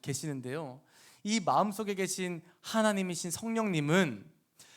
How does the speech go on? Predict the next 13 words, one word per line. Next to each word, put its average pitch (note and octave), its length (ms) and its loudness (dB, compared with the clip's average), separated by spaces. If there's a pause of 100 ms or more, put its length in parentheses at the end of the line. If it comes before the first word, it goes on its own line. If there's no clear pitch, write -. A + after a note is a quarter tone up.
(140)
마음속에 A3 540 4
들어오셔서 F#3+ 680 0
아무 F3+ 440 -2
일도 D3 400 -4
안 A#2 120 -6
하시는 B2+ 320 -8
분이 A#2+ 220 -12
아니에요. G2+ 580 -18 (580)
무엇을 D#3+ 340 -2
하시냐? D3+ 680 0 (680)
지금 D3+ 540 -4 (120)
성령님 F#3+ 680 -2
화살표 F3+ 640 -8